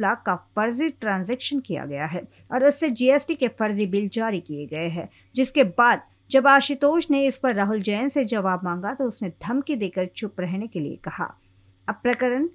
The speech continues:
हुड़केश्वर पुलिस स्टेशन में है। गौरतलब है कि राहुल जैन यह एक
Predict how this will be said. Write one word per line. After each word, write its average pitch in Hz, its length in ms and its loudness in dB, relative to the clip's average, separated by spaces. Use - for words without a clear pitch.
हुड़केश्वर 233 580 0
पुलिस 180 380 -4
स्टेशन 233 500 -2
में 185 200 -2
है। - 220 -12
गौरतलब 240 500 4
है 190 260 -4
कि 233 100 4
राहुल 269 280 4
जैन 302 300 2
यह 233 300 2
एक 240 300 -2